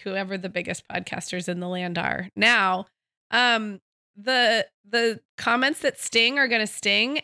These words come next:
and the ones that remind you that what you're doing matters are gonna feel good. So it's not even about size. And I guess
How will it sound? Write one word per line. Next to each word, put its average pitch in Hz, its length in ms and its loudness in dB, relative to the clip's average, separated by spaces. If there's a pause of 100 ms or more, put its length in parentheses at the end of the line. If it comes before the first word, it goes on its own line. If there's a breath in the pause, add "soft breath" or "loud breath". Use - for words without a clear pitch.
and 220 180 2
the 220 100 0
ones 220 500 0 (240)
that 214 380 2 (280)
remind 214 520 0
you 240 160 -2
that 202 220 0
what 190 140 -2
you're 196 120 0
doing 202 240 2
matters 214 600 2
are 196 100 2
gonna 196 180 2
feel 180 180 -6
good. 180 300 -2
So - 140 0
it's 226 140 0
not 254 200 4
even 247 240 0
about 190 640 -2 (440)
size. - 480 0
And 220 100 0
I 226 60 4
guess 220 200 0